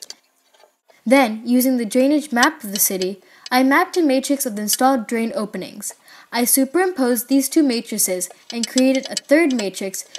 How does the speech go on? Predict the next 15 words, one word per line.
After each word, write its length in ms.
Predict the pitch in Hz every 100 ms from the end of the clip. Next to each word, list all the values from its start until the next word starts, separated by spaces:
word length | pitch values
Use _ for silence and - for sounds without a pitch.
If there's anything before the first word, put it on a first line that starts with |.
| -
which 160 | 254 -
has 240 | 240 202
drain 300 | - 262 302
pipe 260 | 285 277 277
information 720 | 240 262 233 190 - 208 208 _ _ _
for 220 | - 247
only 480 | 269 302 240 185 180 - _ - -
the 80 | 233
drain 320 | 202 247 277
openings 560 | 240 226 214 196 196 -
that 140 | 226
are 100 | 220
low 240 | 208 202 202
in 120 | 196
elevation. 760 | 202 202 214 202 - 269 226